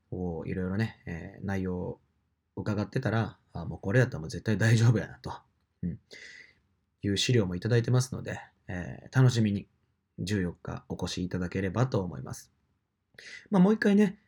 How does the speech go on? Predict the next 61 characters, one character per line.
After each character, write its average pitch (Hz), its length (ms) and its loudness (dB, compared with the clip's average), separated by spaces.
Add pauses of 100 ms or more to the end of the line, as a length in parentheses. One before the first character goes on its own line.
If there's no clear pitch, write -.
(140)
え 120 480 2
ー、 - 20 -20
会 135 200 4
場 127 120 6
の 127 200 2 (280)
リ 110 120 2
マ 110 140 2
イ 110 40 2
ン 107 120 0
ド 104 100 0
と 170 260 2
当 104 160 0
日 101 200 -4
の、 90 320 -4
お、 - 520 -8
時 107 120 0
間 92 220 -2
を 90 120 -10 (180)
お - 360 -10
伝 92 180 -6
え - 20 -6
さ 92 140 -8
せ - 80 -14
て 92 60 -4
い 90 40 -6
た 87 80 -8
だ 87 80 -6
き 92 100 -10
ま 95 120 -6
す - 100 -16
と、 - 320 2 (460)
四 - 140 -4
月 147 180 0
十 101 180 -2
四 90 140 -4
日 - 280 -8 (460)
に、 147 240 0 (460)
虎 120 160 2
ノ 120 100 4
門 107 180 2
ヒ 104 140 -2
ル 101 80 0
ズ 85 80 -6
で、 - 140 -8 (300)
え 85 220 -8
ー、 - 120 -12
ジ・ 95 220 -4
イ 92 60 -4
ン 92 80 0
ビ 92 100 -2
テ 95 100 0
ー 87 40 -2
シ - 100 -4
ョ 143 40 2
ン - 20 0
を 139 40 -6
開 92 180 -4
催 82 220 -8
さ 82 160 -8
せ - 100 -14
て - 120 -12